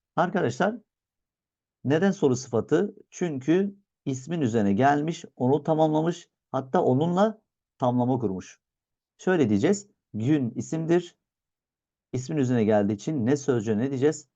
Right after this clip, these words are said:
Sıfat. Soru sorduğu için soru sıfatı diyeceğiz. Klasik yöntem buydu. Pratik yöntem ise şudur. Genellikle ne sözcüğü nasıl anlamına gelir? Çok nadiren de olsa hangi anlamına gelebilir? Mesela, "Okuldan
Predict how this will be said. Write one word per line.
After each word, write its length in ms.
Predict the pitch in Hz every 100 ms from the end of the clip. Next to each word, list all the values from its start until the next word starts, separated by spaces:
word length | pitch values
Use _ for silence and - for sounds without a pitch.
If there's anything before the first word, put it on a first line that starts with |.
| _
Sıfat. 600 | - - - 156 175 _ _ _
Soru 320 | - - 123 160
sorduğu 300 | 139 117 110
için 460 | 98 190 202 - _
soru 280 | - 120 107
sıfatı 440 | 107 113 104 156
diyeceğiz. 420 | 104 92 87 - _ _ _ _ _ _ _
Klasik 320 | 180 180 180
yöntem 340 | 175 165 196 160
buydu. 480 | 151 117 175 208 _ _ -
Pratik 320 | 170 170 190
yöntem 320 | 160 135 170
ise 200 | 131 185
şudur. 360 | 190 127 160 185 _ _ _ -
Genellikle 580 | 113 165 175 196 196 107
ne 120 | 151
sözcüğü 640 | 180 147 107 110 151 202 - _ _
nasıl 500 | 104 127 180 175 156
anlamına 440 | 135 120 113 98 101
gelir? 380 | 113 147 196 - _ _
Çok 240 | - 196
nadiren 460 | 151 127 131 139 107
de 40 |
olsa 400 | 104 - 170 196 _ _ _
hangi 380 | - 165 139 110
anlamına 400 | 131 143 123 165
gelebilir? 480 | 127 117 92 90 _ _ 160
Mesela, 480 | 160 104 147 202 - _ _ _ _ _ _ _ _ _ _ _ _
"Okuldan 580 | 151 151 139 175 190